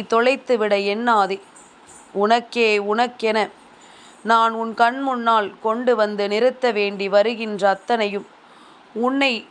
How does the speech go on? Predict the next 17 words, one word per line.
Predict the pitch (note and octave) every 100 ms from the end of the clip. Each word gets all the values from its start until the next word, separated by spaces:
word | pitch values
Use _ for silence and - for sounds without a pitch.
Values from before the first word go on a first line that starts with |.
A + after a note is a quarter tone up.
| - - -
நிச்சயமாக | A3 - C4+ C4+ A#3+ A3 A3+ A#3 A3 G3 F#3
பேரானந்தப்படுத்தும். | G#3 G#3 G3+ G3+ A#3 B3 G#3+ G3 G3+ G3 A3 - A3+ A3+ - - - - - - G#3
நிச்சயமாக | A#3 A#3 C4+ C4+ B3+ B3 B3+ B3+ A#3+ A3+
உன்னை | A#3 A3 G3 - A3
இந்த | G3+ G3+ G3
வாழ்க்கையின் | G#3 A3+ B3 A#3 G#3+ G3 F#3+
அடுத்த | F#3+ G#3 A3
கட்டத்தை | G#3 G3+ - A#3+ - G#3+ G3+
நோக்கி | G3+ G3+ - G3+ - G3
பயணிக்க | F#3+ G3 G3 G3 - G#3+
வைக்கும் | G3+ G#3 - A3 F#3+ - - -
என்பதனை | G3+ G3 F#3+ F#3+ F#3+ F3+ F3+ -
நீ | F#3+ F#3 F#3
மறந்து | G3 A#3 A3
விடாதே. | F3 F3 F3 E3+ F3+ - - - - - - - - - - -
நான் | G#3 A3+ A3+ A3+
உனக்கு | A#3 B3 B3 A#3+